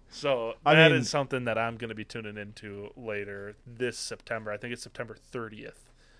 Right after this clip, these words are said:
Speaker 1: uh, when they play each other. I'm gonna check real quick, but
Speaker 2: I hope Colorado is still undefeated when that time comes, 'cause we deserve that
Speaker 1: <laughs>
Speaker 2: as fans. I,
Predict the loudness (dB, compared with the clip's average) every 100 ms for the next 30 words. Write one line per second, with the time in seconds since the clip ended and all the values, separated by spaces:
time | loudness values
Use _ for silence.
0 | -20 -20 -12 -10 -8 -10 -12 -14 -14 -16
1 | -14 -14 -14 -14 -14 -14 -16 -12 -12 -12
2 | -18 -16 -18 -18 -20 -18 -18 -12 -2 2
3 | 6 4 4 6 8 8 8 8 6 4
4 | 2 -4 -4 -2 -2 0 2 0 -2 -4
5 | -2 -2 -2 -2 0 0 0 0 0 -2
6 | -6 -8 -4 -2 -2 0 0 2 0 -4
7 | -8 -10 -6 -4 -2 -2 -2 -2 2 2
8 | 2 0 0 2 0 -6 -16 -16 -12 -6
9 | -4 -4 -6 -10 -6 -2 -2 -2 -2 -4
10 | -6 -4